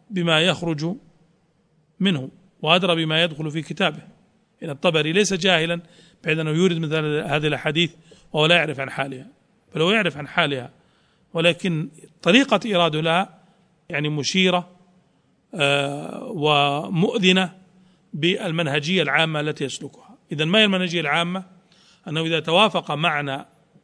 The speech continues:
الحديث الضعيف مع معنى الآية فإنه يذكره بعد أن يورد المعنى هو، ويورد أقوال المفسرين من السلف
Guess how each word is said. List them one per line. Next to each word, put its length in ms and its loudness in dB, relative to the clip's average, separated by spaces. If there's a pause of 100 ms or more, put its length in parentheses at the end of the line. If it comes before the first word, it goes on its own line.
(680)
الحديث 400 0
الضعيف 560 -4 (760)
مع 280 4
معنى 300 2
الآية 540 2 (580)
فإنه 560 2
يذكره 520 0
بعد 240 2
أن 220 2
يورد 460 0 (240)
المعنى 380 2
هو، 280 -6 (680)
ويورد 320 4
أقوال 280 0
المفسرين 640 -4
من 80 -6
السلف 400 -2